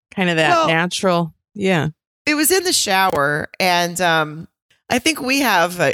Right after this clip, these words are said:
Speaker 2: a nice segue. It, just real quick, uh, we have a sponsor this season,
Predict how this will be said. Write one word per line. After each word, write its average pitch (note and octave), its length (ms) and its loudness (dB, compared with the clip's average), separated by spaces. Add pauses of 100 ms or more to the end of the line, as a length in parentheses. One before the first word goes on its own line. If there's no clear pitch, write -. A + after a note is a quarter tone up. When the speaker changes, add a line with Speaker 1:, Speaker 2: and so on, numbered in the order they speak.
Speaker 2:
a E3 100 2
nice E3 300 0
segue. E3+ 400 0 (180)
It, - 140 -4
just D4 240 0
real E3+ 140 2
quick, - 500 -4
uh, C3 300 2
we D3 80 2
have C#3 80 0
a C3 40 -4
sponsor C#3+ 460 0
this C3+ 180 0
season, F#3+ 520 0